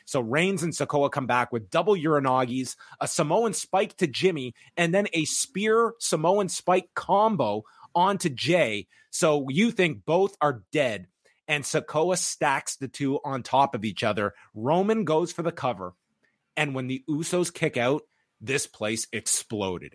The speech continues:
And from this point onward, they had this crowd, and this was where the match had your undivided attention. Sikoa misses a splash to Jimmy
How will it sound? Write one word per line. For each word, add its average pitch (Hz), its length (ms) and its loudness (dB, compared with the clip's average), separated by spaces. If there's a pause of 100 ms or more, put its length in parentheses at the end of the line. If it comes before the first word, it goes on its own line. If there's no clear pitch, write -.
And 147 160 -2
from 139 200 -2
this 226 120 0
point 180 320 -2
onward, 139 460 0 (100)
they 175 260 0
had 160 220 0
this 131 140 0
crowd, 135 580 0
and 131 160 -4
this 147 140 -2
was 143 140 0
where 123 240 2
the 110 120 -2
match 113 540 -4
had 113 320 -4 (220)
your 143 240 0
undivided 127 640 2
attention. 95 500 -8 (340)
Sikoa 170 520 2
misses 190 420 0
a 165 60 -2
splash 160 480 0
to 143 100 -2
Jimmy 120 460 -4